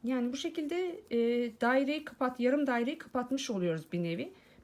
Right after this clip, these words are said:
Bir tığ üstü alıyorum, bir sonrakine batıyorum, ikili trabzan yapıyorum, bir tığ üstü alıyorum, yine aynı yere batıyorum ve yarım trabzan yapıyorum. Şimdi bir sonrakine batıp sık iğne yapıyorum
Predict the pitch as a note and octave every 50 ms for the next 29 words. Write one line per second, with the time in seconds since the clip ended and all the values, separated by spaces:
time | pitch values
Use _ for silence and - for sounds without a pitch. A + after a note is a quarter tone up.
0 | - - E4 E4 D#4 - - A3+ F#3+ D#3+ D#3 - - - F#3+ F#3 F3+ G3 G#3+ A#3+
1 | B3+ B3+ B3+ C4+ C#4 C#4 C4+ C#4+ C#4 C#4 C#4 - D4 C#4 C#4 C#4 C#4 C#4 - C#4
2 | C#4+ C4+ B3+ C#4 C#4 C#4 - - C#4 C4+ C4 C4+ C4+ C#4+ D4 - - - - -
3 | A3 A3+ A3 - A3 G#3 F#3+ F#3 F3 F#3 F#3 E3+ F3 F#3+ G#3 B3 B3 - - C#4+
4 | C#4+ C#4+ C#4 C#4+ C#4+ C#4+ C4 B3+ B3+ C4 B3 B3 - C4 B3 A#3+ A#3 - - -
5 | B3 B3 B3 A#3+ A#3 B3 B3 A#3 A#3 B3 B3 B3+ B3+ B3 G#3+ F#3+ E3+ E3+ F3 F3
6 | F3+ F#3 G#3 G#3+ A3+ B3+ B3+ - - B3+ B3 B3+ B3+ A#3+ A#3+ B3 B3+ C4 - -
7 | - - - - - - - - G3+ F#3+ F#3+ G#3 A#3 A#3 - - C4 C4 C4 B3+
8 | B3 - C4 C4 C4 C4 C4 C4 C4 - - - C4+ C4 C4 C4+ C#4 C#4+ C#4 -
9 | - - - - - - - - _ _ - - - C#4 C4 B3+ B3+ B3 C4+ A#3+
10 | A#3 C4+ C#4+ C#4 - - C4+ B3 A3 G#3+ - G3+ G3 G3 A3 G#3+ A3 - C#4+ D4+
11 | - - - - - - - C#4 C4+ - - A3+ G3+ F#3+ F3 F3 F3 F3 - -
12 | C4 B3+ B3+ B3+ C4+ D4 F4+